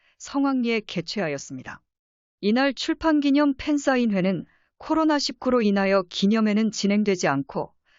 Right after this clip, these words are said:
저자 팬사인회로만 진행하였으며 지역 및 외부 인사들, 고향 양호와 국민들 등으로 이천여 명의 사람들이 와서 자리를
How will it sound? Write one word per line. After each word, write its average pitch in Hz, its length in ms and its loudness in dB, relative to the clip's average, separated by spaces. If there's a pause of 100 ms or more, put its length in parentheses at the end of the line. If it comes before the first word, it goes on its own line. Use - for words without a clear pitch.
(120)
저자 202 320 0
팬사인회로만 240 1040 2
진행하였으며 170 880 -2 (520)
지역 277 300 2
및 294 240 2
외부 214 360 2
인사들, 285 540 2 (360)
고향 294 400 2
양호와 277 380 4
국민들 269 600 2
등으로 196 420 0 (420)
이천여 302 480 2
명의 277 300 2
사람들이 285 520 -2
와서 190 400 2
자리를 202 480 -2